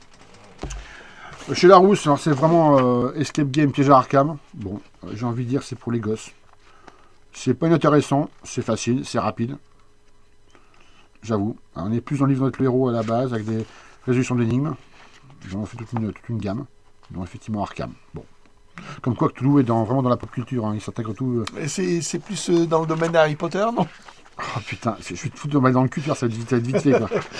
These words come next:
Speaker 1: je vais te faire un sort, mais balle dans le cul niveau quatre. Bon voilà, deux escape games. Alors ça, ils l'ont sorti en gros, avec une boîte, à plusieurs.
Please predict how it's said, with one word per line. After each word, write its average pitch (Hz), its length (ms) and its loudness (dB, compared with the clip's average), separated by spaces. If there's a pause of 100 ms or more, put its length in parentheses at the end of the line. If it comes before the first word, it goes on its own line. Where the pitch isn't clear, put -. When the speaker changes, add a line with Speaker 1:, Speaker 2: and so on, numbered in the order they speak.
(160)
Speaker 1:
je 143 60 4
vais 139 100 4
te 135 60 -4
faire 156 160 6
un 160 80 8
sort, 185 180 6
mais 143 140 6 (240)
balle 160 200 10
dans 165 120 6
le 156 60 2
cul - 140 -2
niveau 156 220 4
quatre. - 300 0 (840)
Bon 135 100 2
voilà, 135 280 8
deux 127 180 2
escape 135 260 2
games. 127 320 2
Alors 139 260 0
ça, 202 360 4
ils 165 80 -2
l'ont 135 100 0
sorti 160 480 -8 (580)
en 151 140 -2
gros, 151 320 0 (160)
avec 139 160 -10
une 156 100 -4
boîte, 139 380 0
à - 80 -2
plusieurs. 135 500 0